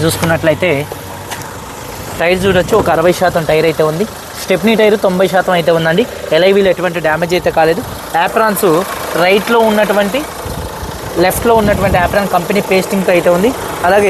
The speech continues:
రేడియేటర్ పట్టీ కూడా ఎటువంటి డ్యామేజ్ అయితే కాలేదు. కంపెనీ రేడియేటర్ పట్టీ అయితే ఉంది. బ్యాటరీ కొత్త బ్యాటరీ అండి,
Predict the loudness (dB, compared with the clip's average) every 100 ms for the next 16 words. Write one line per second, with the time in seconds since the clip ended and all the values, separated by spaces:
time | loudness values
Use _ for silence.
0 | 4 4 4 2 2 -2 -4 0 0 2
1 | 2 0 0 0 0 2 2 0 0 0
2 | 2 2 2 0 0 0 2 2 2 2
3 | 2 0 -2 0 0 0 0 -2 -4 -8
4 | -10 -2 2 2 0 0 0 2 2 2
5 | 2 0